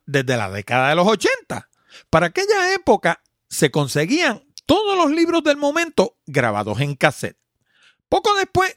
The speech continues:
durante la década de los noventa, comenzaron a venir en C D. Y con la llegada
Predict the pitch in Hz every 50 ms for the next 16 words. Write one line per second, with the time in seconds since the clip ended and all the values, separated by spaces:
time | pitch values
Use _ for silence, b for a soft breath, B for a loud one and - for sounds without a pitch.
0 | _ _ 151 143 147 135 123 110 98 - 101 98 95 107 151 208 - 302 302 302
1 | 302 302 294 262 269 294 285 294 311 330 311 294 - - - - - _ _ _
2 | _ _ _ _ 127 104 98 95 - - 104 98 107 107 117 120 131 139 147 156
3 | 170 180 170 - 220 226 247 311 415 466 466 - _ _ _ _ _ _ _ _
4 | _ _ _ _ - 151 143 - 135 123 110 101 98 95 98 101 104 135 196 320